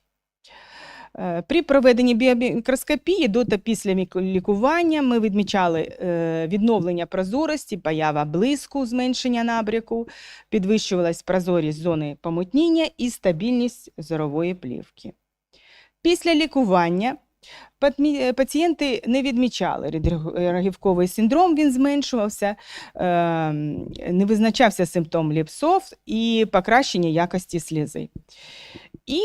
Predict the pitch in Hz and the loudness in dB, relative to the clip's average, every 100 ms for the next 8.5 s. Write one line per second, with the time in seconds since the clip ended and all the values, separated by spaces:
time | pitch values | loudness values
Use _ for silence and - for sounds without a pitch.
0 | - - 185 220 233 220 214 208 196 208 | -4 -4 0 0 2 0 2 0 0 0
1 | 247 349 392 359 _ - - 82 208 247 | 0 0 -2 -4 _ -6 -2 0 -2 -2
2 | - 254 247 269 320 302 - 285 226 214 | 0 2 2 2 0 0 0 0 2 4
3 | 233 220 208 196 208 277 - - 214 160 | 4 4 2 2 2 0 -2 -6 -6 -4
4 | 165 165 165 160 156 151 147 147 147 - | -4 -2 0 -2 -2 -6 -4 -6 -6 -10
5 | - - 165 160 156 156 165 151 165 151 | -12 -4 -4 -2 -4 -2 -4 -6 -10 -8
6 | 151 160 156 - - 208 233 - 185 180 | -8 -8 -8 -10 -8 -6 -4 -2 -2 -2
7 | 170 165 151 139 135 - 220 208 185 180 | -4 -4 -4 -2 -4 -4 -4 -2 -2 -2
8 | 165 165 - 160 | -2 -4 -6 -8